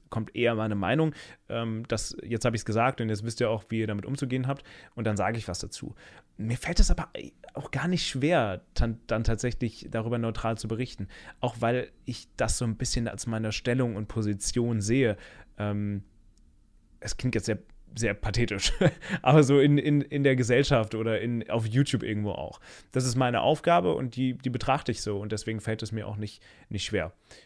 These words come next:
äh, tatsächlich. Aber das Thema ist natürlich, ähm, auch eines, wo ich, äh, selbst ganz klar sagen würde, „Nee, so geht das nicht, Herr Orban.“ <laughs> Es gibt aber trotzdem auch Sachen, ähm, auch, auch vielleicht auf die Frage von vorhin nochmal drauf zu sprechen kommen, wegen Angst.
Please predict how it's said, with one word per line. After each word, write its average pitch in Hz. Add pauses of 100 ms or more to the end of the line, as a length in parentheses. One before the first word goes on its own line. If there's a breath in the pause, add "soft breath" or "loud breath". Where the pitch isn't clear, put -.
(120 loud breath)
äh, 107
tatsächlich. -
Aber 113
das 110
Thema 135
ist 113
natürlich, 110
ähm, 104
auch -
eines, 92
wo 87
ich, -
äh, 107
selbst 101 (420 soft breath)
ganz 95
klar 90
sagen 85
würde, 85 (680)
„Nee, 92 (640)
so 101
geht 98
das 98
nicht, 110
Herr 101
Orban.“ 98 (120)
<laughs> 156 (520 loud breath)
Es -
gibt 143
aber 123
trotzdem 139
auch -
Sachen, 135
ähm, 123 (160)
auch, -
auch 127
vielleicht -
auf 113
die 110
Frage 123
von 117
vorhin 131
nochmal 101
drauf 98
zu -
sprechen 104
kommen, 107
wegen 101
Angst. 123